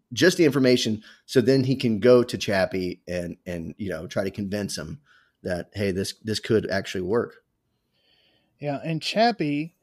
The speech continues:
Speaker 2: uh, he knows all about it too. He heard about the,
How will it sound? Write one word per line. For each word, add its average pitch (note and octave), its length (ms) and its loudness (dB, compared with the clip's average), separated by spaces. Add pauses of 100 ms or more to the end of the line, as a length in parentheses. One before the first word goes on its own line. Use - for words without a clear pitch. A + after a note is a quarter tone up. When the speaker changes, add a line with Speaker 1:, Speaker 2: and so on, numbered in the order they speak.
(220)
Speaker 2:
uh, C#3 580 -6 (420)
he G3 180 0
knows G3+ 240 6
all D3+ 160 6
about C3 260 -2
it A#2+ 60 -16
too. C3+ 140 -12
He D3+ 220 -2
heard D#3+ 220 2
about C#3+ 280 -2
the, C3+ 180 -10